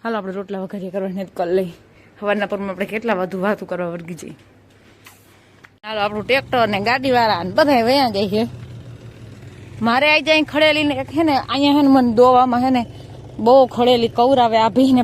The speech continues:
પાહા માર્યા રાખે જ ને આજ મારે બધું દૂર ઢોર નાખ્યું. જોવો તમે અડધી ડોલ ઉથમી વાર નાખી, આખી ડોલ ભરી હતી. બે હામ હામે ઓલી આને ઢીંઢું મારવા આવે ને ત્યાં ઊન મારવા ગઈ એમાં મારું દૂધ ઢોર નાખ્યું. એટલે મેં ખડેલીનો ખીલો અહીં ખોડ્યો છે. આ ખડ ઉપાડીને બળ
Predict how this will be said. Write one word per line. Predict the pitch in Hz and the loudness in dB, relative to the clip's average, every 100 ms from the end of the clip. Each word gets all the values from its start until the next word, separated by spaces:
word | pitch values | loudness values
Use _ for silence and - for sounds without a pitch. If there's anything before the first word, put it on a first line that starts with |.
| 254 | 2
પાહા | 247 240 | 2 2
માર્યા | 269 254 226 | 2 0 -2
રાખે | 220 208 | -2 -4
જ | |
ને | 208 | -4
આજ | 202 | -2
મારે | 196 214 | -4 -2
બધું | 226 226 | -2 -2
દૂર | 208 190 | -2 -4
ઢોર | 208 196 175 | -2 -2 -4
નાખ્યું. | 170 180 190 | -8 -8 -4
જોવો | 196 156 | -4 -4
તમે | 175 160 - - - - - - - - - - - - - | -8 -12 -14 -18 -18 -20 -18 -18 -18 -18 -18 -18 -18 -18 0
અડધી | 254 269 302 | 2 2 4
ડોલ | 277 269 285 | 4 4 2
ઉથમી | 285 285 | 2 4
વાર | 302 269 | 4 2
નાખી, | 233 208 | 2 0
આખી | 285 302 247 | 2 2 4
ડોલ | 254 208 | 4 6
ભરી | 269 302 | 2 2
હતી. | 214 214 - - - - - - 131 233 | -2 -4 -6 -16 -18 -16 -18 -16 -4 0
બે | 240 | 2
હામ | 262 240 | 2 2
હામે | 247 247 240 | 2 2 4
ઓલી | 269 269 | 4 4
આને | 262 240 | 4 4
ઢીંઢું | 294 294 | 4 6
મારવા | 277 285 | 6 6
આવે | 294 | 4
ને | 254 | 4
ત્યાં | 240 254 | 2 4
ઊન | 254 254 | 4 6
મારવા | 285 254 226 | 4 2 2
ગઈ | 240 220 | 2 0
એમાં | 214 220 | -2 0
મારું | 226 | 0
દૂધ | 233 196 | -2 -2
ઢોર | 226 196 | -2 0
નાખ્યું. | 170 160 180 - - - - - - - - 254 | -4 -8 -10 -14 -16 -16 -16 -16 -18 -18 -10 -6
એટલે | 247 247 254 | 0 2 2
મેં | 247 254 | 2 0
ખડેલીનો | 277 277 262 247 | 0 2 0 -2
ખીલો | 240 262 233 | 0 0 0
અહીં | 233 254 | 0 2
ખોડ્યો | 277 240 226 | 4 4 4
છે. | 202 | 0
આ | - | 0
ખડ | 254 254 262 | 0 2 2
ઉપાડીને | 285 285 254 220 208 | 2 2 2 2 2
બળ | 247 | 4